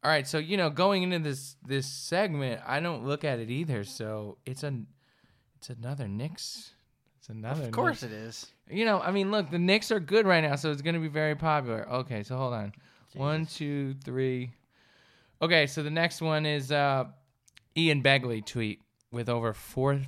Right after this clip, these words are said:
Speaker 1: thousand six hundred upvotes, which
Speaker 2: On
Speaker 1: means
Speaker 2: Reddit.
Speaker 1: says, "Kristaps Porzingis outscored the entire Kings starting lineup by himself, thirty-four to thirty-one in the first three quarters of the Knicks' blowout win on Saturday."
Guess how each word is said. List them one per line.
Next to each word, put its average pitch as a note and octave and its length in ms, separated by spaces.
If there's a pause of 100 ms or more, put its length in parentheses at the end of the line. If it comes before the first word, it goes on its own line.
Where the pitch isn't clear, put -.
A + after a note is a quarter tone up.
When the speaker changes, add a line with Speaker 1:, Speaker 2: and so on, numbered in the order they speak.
(160)
Speaker 1:
thousand A2+ 640 (360)
six - 320
hundred A2 420 (440)
upvotes, - 720 (220)
which - 140
Speaker 2:
On A2+ 120
Speaker 1:
means G2+ 200
Speaker 2:
Reddit. - 40 (1120)
Speaker 1:
says, A#2+ 360
"Kristaps F#3 500
Porzingis C#3+ 580
outscored C#3 600
the A#2+ 160
entire C#3+ 680
Kings C#3 500
starting B2 440
lineup A2+ 320
by G#2+ 160
himself, G2+ 520 (100)
thirty-four A2+ 640
to G#2+ 60
thirty-one G#2+ 640
in G2+ 80
the G2 80
first - 340
three G#2+ 200
quarters G2+ 480
of F#2 120
the F#2+ 60
Knicks' G2 240
blowout F#2+ 500
win F#2 140
on F2+ 140
Saturday." F2+ 540